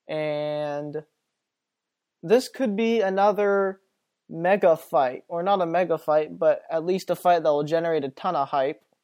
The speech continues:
similar to the McGregor-Aldo fight, or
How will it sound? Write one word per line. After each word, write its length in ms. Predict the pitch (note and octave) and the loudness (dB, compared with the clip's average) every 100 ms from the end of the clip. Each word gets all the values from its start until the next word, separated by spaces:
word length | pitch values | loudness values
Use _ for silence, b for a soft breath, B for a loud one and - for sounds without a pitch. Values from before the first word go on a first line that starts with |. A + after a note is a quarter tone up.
| _ | _
similar 560 | - F3+ F#3 F3+ F3+ E3+ | -10 -4 0 4 4 2
to 680 | F3 F#3+ E3 D#3+ D#3+ D#3 | -2 -4 -2 0 -2 -2
the 580 | D3+ D3+ D3 D3 D3 D#3 _ _ _ _ _ - | -4 -4 -2 -4 -6 -8 _ _ _ _ _ -10
McGregor-Aldo 920 | D3+ D3 C#3+ C3 C3+ F3+ G#3+ G#3+ G#3 | -6 -2 -2 0 2 4 4 2 0
fight, 640 | G3+ G3 F#3+ F#3+ G3 F#3+ - _ - | 0 2 4 2 2 -2 -8 _ -18
or 840 | - D3 C#3+ C#3 C#3 C#3 C#3 D3+ | -10 -6 -4 -4 -4 -4 -6 -8